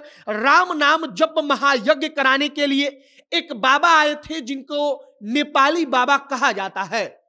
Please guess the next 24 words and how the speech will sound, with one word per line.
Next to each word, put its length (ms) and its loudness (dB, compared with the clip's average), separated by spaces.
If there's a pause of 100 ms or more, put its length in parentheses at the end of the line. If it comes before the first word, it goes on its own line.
(480)
नेपाली 600 2
बाबा 340 2
के 160 -10
उस 180 -4
यज्ञ 400 0
के 200 -4
मुख्य 420 -4
यजमान 380 0
बने 280 -2
थे 240 -2 (360)
मोहन 400 2
यादव। 480 0 (580)
मोहन 400 0
यादव 380 2
ने 320 -2 (260)
महायज्ञ 800 0
को 180 -4
संपन्न 500 -6
कराया। 440 0 (440)
मोहन 380 0
यादव, 420 2
यादव 420 0
वहां 240 -4
पर 260 0